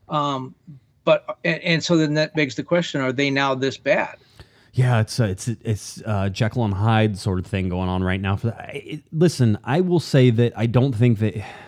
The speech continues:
Speaker 2: I don't think they were as good as we thought, and I don't think they're as bad as this. I refuse to believe the Galaxy can't win a game, um, whenever it happens. By the way, lightning storm is absolutely picking up <laughs> outside my window, so I'm fully expecting that we're gonna get cut off here,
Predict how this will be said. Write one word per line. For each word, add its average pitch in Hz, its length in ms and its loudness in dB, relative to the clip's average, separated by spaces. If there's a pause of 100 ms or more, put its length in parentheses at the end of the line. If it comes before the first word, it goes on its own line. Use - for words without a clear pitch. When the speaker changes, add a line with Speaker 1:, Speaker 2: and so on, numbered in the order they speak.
(280)
Speaker 2:
I 131 80 4
don't 139 220 4
think 160 160 2
they 165 80 2
were 131 140 4
as 123 160 4
good 127 180 4
as 131 100 0
we 143 120 2
thought, 95 400 -2
and 107 120 0
I 104 60 0
don't 107 140 0
think 104 120 -2
they're 101 120 2
as 98 120 2
bad 90 220 -2
as 82 80 -8
this. 82 200 -8
I - 60 -4
refuse 147 460 2
to 117 60 2
believe 104 240 2
the 101 60 -2
Galaxy 95 340 0
can't 107 260 -4
win 104 160 0
a 92 40 -2
game, 85 340 -8 (560)
um, 87 640 0
whenever 107 240 0
it 92 60 -2
happens. 92 260 0
By 127 120 6
the 107 60 4
way, 95 220 2
lightning 131 320 4
storm 107 240 0
is 92 160 -2 (120)
absolutely 120 480 2
picking 101 280 0
up 90 140 -2
<laughs> - 0 -
outside 135 380 4
my 139 100 6
window, 147 420 4
so 120 160 2
I'm 113 180 4
fully 139 420 2
expecting 110 540 0 (260)
that 120 120 2
we're 117 80 2
gonna 113 100 4
get 101 200 2
cut 110 140 2
off 92 200 2
here, 85 200 -2